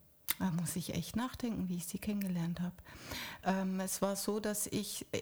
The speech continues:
in ihr eine Vertraute gesehen hab, dadurch, dass sie, ich aus der Esoterik, äh, kam und sie auch, äh, frisch bekehrt war, ich frisch bekehrt war, haben wir uns kennengelernt. Und, ähm,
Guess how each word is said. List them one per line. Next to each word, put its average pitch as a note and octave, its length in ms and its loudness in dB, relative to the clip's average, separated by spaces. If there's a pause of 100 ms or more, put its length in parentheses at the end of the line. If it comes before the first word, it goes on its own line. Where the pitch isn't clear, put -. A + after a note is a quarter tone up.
(100)
in A#3+ 180 2
ihr A3+ 140 2
eine G3+ 160 2
Vertraute A3 460 2
gesehen F#3 420 2
hab, F3+ 180 -2
dadurch, F#3+ 400 0
dass F#3+ 180 4
sie, G3 260 2 (1200)
ich A3 200 4
aus G#3 160 2
der G3 120 4
Esoterik, A3+ 600 0 (120)
äh, G3+ 280 4
kam G#3+ 300 4
und G#3 120 0
sie A#3 240 0
auch, A#3+ 360 2
äh, F#3 140 4
frisch - 320 0
bekehrt A3 360 2
war, G3+ 160 4
ich G3+ 120 0
frisch - 280 0
bekehrt G#3 420 0
war, F#3+ 280 4
haben G3+ 120 2
wir G3 100 2
uns F#3 160 2
kennengelernt. A#3 720 2 (800)
Und, G#3 840 4
ähm, G3 840 4